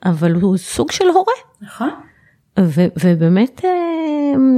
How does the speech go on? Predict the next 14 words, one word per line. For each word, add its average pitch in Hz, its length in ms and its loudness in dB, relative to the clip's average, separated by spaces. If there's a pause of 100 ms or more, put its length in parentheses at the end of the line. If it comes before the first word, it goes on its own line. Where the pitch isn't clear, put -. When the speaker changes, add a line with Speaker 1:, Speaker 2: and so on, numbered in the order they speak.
(200)
Speaker 1:
אני 180 200 2
חושבת 311 480 -4
שבמשפחות, 175 960 -2
אה, 277 140 2
משולבות, 254 960 -2 (640)
לפעמים 208 420 0
אתה - 140 -2
לא 208 80 0
חייב 311 260 -2
להגדיר 175 400 0
את 185 100 -4
עצמך 175 340 -2 (100)
כאבא 165 420 0 (100)
או 165 120 -2